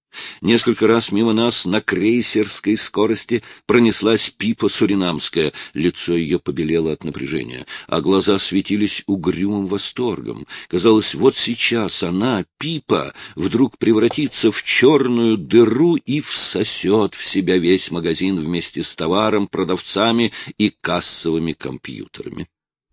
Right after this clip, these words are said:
Товарища Бурова и друга народов мы обнаружили в секции видеомагнитофонов.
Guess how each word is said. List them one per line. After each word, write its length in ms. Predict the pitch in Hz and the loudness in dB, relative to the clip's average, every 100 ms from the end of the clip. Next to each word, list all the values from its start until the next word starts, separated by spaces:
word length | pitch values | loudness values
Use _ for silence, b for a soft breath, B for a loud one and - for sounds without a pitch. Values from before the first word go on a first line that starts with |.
| _ _ _ _ _ _ _ _ _ | _ _ _ _ _ _ _ _ _
Товарища 440 | - 110 107 - | 4 6 6 4
Бурова 420 | 98 107 117 110 110 | 0 2 2 4 4
и 80 | |
друга 300 | 101 107 101 | 2 0 0
народов 500 | 107 104 131 135 123 | 0 2 2 0 -2
мы 160 | 101 101 | -2 0
обнаружили 580 | 98 98 101 104 104 98 | 0 0 0 -2 -4 -4
в 80 | - | -2
секции 540 | - 98 - - 95 | 0 0 -2 0 0
видеомагнитофонов. 1300 | 80 92 80 85 82 76 80 73 - 64 50 - - | 2 0 0 0 0 -4 -2 -4 -2 -6 -8 -14 -20